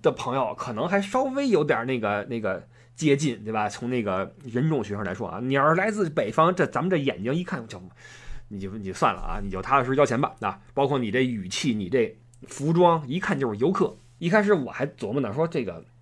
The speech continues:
是不是他们看不出来？但每次我，比如说一经过什么店啊什么的，都有那个揽客，哎，来，什么，过来看看。我说、哎，他怎么知道我是游客？后来想，废话，对吧？一眼就看出来了，人家，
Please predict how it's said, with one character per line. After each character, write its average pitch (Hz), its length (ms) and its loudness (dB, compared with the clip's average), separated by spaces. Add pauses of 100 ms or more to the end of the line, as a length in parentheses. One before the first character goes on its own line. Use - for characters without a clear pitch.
(120)
是 - 120 -8
不 143 80 -4
是 151 120 -4
他 - 80 -10
们 165 80 -6
看 - 180 -4
不 110 60 -10
出 - 120 -12
来？ 78 200 -10
但 196 100 -2
每 131 300 -2
次 285 240 0
我， 131 200 2
比 101 140 -6
如 110 120 2
说 127 120 2
一 135 100 -2
经 135 240 -2
过 113 140 2
什 101 100 -4
么 107 160 -2
店 107 440 -2
啊 85 160 -4
什 95 80 -10
么 95 80 -6
的， 95 120 -6 (380)
都 139 100 4
有 107 140 4
那 101 100 -2
个 98 220 0
揽 95 200 -4
客， 160 120 -4
哎， 285 200 0
来， 311 340 0
什 320 60 -2
么， 320 480 0
过 320 120 -4
来 311 80 0
看 311 140 -4
看。 330 180 2 (560)
我 160 80 0
说、 269 80 2
哎， 381 220 0
他 370 180 0
怎 262 100 4
么 160 80 4
知 151 80 4
道 143 80 8
我 110 160 4
是 104 60 0
游 95 120 0
客？ 127 160 2
后 120 60 -2
来 202 80 2
想， 160 160 -6
废 160 160 0
话， 175 340 -2
对 107 80 -12
吧？ 90 120 -10
一 185 140 -2
眼 143 100 -2
就 - 80 -10
看 117 180 -6
出 95 60 -6
来 73 80 -8
了， 64 80 -12
人 101 140 0
家， 139 100 4